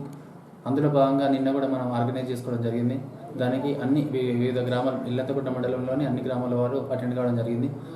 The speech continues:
అందులో భాగంగా మేము పోలీస్ పరంగా చెప్పేది ఏంటంటే,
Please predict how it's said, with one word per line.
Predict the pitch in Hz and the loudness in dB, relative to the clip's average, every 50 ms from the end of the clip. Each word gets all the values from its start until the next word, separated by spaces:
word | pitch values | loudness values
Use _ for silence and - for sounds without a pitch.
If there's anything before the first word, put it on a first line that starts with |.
| - - | -8 -6
అందులో | - 127 147 151 156 143 | -2 0 0 2 2 4
భాగంగా | 131 127 127 135 139 139 143 139 139 139 - - | 4 4 2 4 2 2 2 2 2 0 -2 -2
మేము | 139 139 139 131 123 - - - | 0 2 2 2 2 -2 0 2
పోలీస్ | 143 143 156 - - - | 2 4 4 2 0 -2
పరంగా | - 139 139 139 135 | -2 0 0 0 0
చెప్పేది | - - 120 - 139 135 123 123 | 0 -2 -2 0 0 0 2 2
ఏంటంటే, | 120 120 123 120 120 120 135 131 - | 0 2 2 2 2 2 0 -2 -4